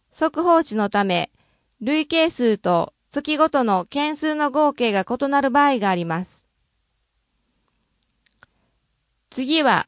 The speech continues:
お悔やみです。十一月、十二月、届け出文。南野添の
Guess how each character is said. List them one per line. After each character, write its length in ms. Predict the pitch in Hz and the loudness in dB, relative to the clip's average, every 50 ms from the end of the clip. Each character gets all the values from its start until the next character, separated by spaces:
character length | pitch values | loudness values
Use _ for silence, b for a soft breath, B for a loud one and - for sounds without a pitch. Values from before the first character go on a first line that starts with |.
| _ _ | _ _
お 80 | - 220 | -6 -4
悔 140 | - 247 262 | -2 0 2
や 120 | 254 247 | 2 2
み 140 | 247 240 214 | 2 0 0
で 180 | 208 208 208 | 0 -2 -2
す。 240 | 208 - - _ _ _ _ _ _ _ _ _ _ _ _ _ _ _ _ _ _ _ _ _ _ _ _ _ _ _ _ _ _ _ - | -2 -6 -12 _ _ _ _ _ _ _ _ _ _ _ _ _ _ _ _ _ _ _ _ _ _ _ _ _ _ _ _ _ _ _ -10
十 280 | 240 233 285 320 330 | -6 -2 0 0 0
一 220 | 330 320 - 302 285 | 0 -2 -2 -4 -2
月、 580 | 294 294 302 - - - 185 175 151 - - _ _ _ _ | 0 0 -2 -2 -4 -4 -2 -2 -2 -2 -6 _ _ _ _
十 300 | 185 196 254 302 311 311 | -8 -4 0 2 2 2
二 140 | 302 311 294 | 0 0 0
月、 420 | 302 311 320 - 285 285 254 - - _ _ _ _ _ _ | 0 0 0 -2 -4 -6 -6 -6 -10 _ _ _ _ _ _
届 300 | - - - 302 294 294 | -2 0 2 2 2 2
け 40 | 277 | 2
出 120 | 269 269 | 2 2
文。 320 | 226 202 190 170 156 226 - _ _ _ _ _ _ _ _ _ _ _ _ _ _ _ _ _ _ _ _ _ _ _ _ _ _ _ _ _ _ _ _ _ _ _ - | 2 2 0 -2 -4 -8 -14 _ _ _ _ _ _ _ _ _ _ _ _ _ _ _ _ _ _ _ _ _ _ _ _ _ _ _ _ _ _ _ _ _ _ _ -8
南 380 | 262 311 320 339 339 339 330 330 | -6 -2 0 0 0 0 0 -2
野 140 | 330 320 | -2 0
添 260 | 277 311 311 277 233 208 | 2 4 4 4 4 2
の 300 | 190 180 165 156 - | 2 0 0 0 -4